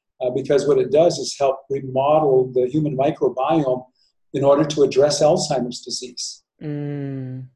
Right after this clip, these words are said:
Speaker 1: You know, that's, that's an inner kind of thing that's happened in Alzheimer's, you know, all these theories about, you know, how it happens or what it is, but most theories look at it as an inflammatory disease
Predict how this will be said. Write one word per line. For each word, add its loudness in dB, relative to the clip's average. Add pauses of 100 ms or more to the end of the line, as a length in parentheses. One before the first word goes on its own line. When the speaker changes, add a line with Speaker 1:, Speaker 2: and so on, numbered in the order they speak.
(100)
Speaker 1:
You -20
know, 0
that's, 2
that's 2
an -6
inner 4
kind -2
of -6
thing -2
that's -6
happened -6
in -8
Alzheimer's, -6
you -20
know, -10 (220)
all 2
these -4
theories 0
about, 0 (160)
you -6
know, -6
how 0
it -2 (120)
happens -10
or -6 (360)
what -2
it 0
is, 4
but -6
most 0
theories 0
look 0
at 0
it 0
as -4
an -4
inflammatory -4
disease -6